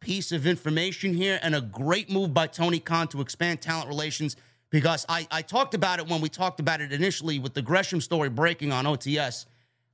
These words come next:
I said, "Tony Khan is doing a little bit too much as far as doing everything on his own. He's running Dynamite. He's running Rampage. He's head booker. He's this, he's that.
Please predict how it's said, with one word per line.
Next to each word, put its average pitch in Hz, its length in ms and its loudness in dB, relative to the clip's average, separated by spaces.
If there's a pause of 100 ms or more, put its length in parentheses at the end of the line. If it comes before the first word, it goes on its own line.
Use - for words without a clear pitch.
(340)
I 170 120 2
said, 185 500 -2
"Tony 220 240 0
Khan 190 260 2
is 143 140 0
doing 170 260 6
a 139 80 0
little 185 320 0
bit 165 320 0
too 175 180 0
much 156 540 0 (360)
as 147 200 2
far 151 360 2
as 139 280 0
doing 170 260 4
everything 170 380 2
on 160 140 4
his 127 160 0
own. 110 160 0
He's 107 80 -2
running 170 340 4
Dynamite. 120 380 0
He's 113 120 -6
running 185 300 4
Rampage. 131 480 0
He's 117 160 -2
head 160 240 -4
booker. 139 300 0
He's 113 160 -4
this, 165 260 0
he's 110 200 -8
that. 165 280 0